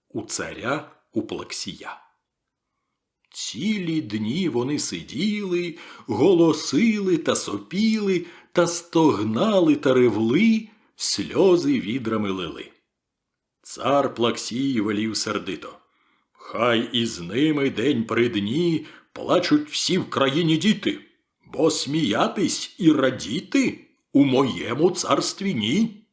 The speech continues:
Хто всміхнеться, в часі тім я того негайно з'їм". Ще була у Плаксія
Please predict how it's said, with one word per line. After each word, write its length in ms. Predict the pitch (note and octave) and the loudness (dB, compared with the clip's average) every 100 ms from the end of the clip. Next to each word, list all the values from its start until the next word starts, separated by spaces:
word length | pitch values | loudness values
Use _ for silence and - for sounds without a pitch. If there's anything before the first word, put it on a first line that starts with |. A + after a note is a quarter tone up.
| _ _ _ _ _ _ | _ _ _ _ _ _
Хто 360 | - - B2 A#2+ | -20 -6 0 0
всміхнеться, 1080 | - - F2 - - E3 G#3 - - - - _ - - | -2 -8 -10 -14 -4 0 0 -2 -8 -8 -10 _ -20 -14
в 220 | F2 A#2 A#2 | -6 -4 -2
часі 520 | - F3 - - D#3 | 0 0 0 -2 -6
тім 560 | - E3 G3 D#3 A#2+ - - | -4 -2 0 0 -2 -10 -18
я 320 | G#2+ A#2+ E3+ | -10 -2 0
того 540 | D#3 C3+ C#3 E3+ - | 2 2 4 2 2
негайно 540 | G#2+ B2+ A#2 F3 D3+ C#3+ | -2 -2 2 2 2 0
з'їм". 500 | G2+ G2+ A2+ G#3 A3 - _ _ _ _ _ _ _ _ _ _ _ _ | -2 -4 0 0 -2 -10 _ _ _ _ _ _ _ _ _ _ _ _
Ще 420 | - - - A#2 G2 | -14 -12 -8 -4 -4
була 300 | G#2 B2+ D#3 | -2 -2 0
у 120 | A#2 | -2
Плаксія 800 | A2 G2 - - F#2 F2 E3 F3+ | -4 -6 -4 -8 -8 -6 -6 -6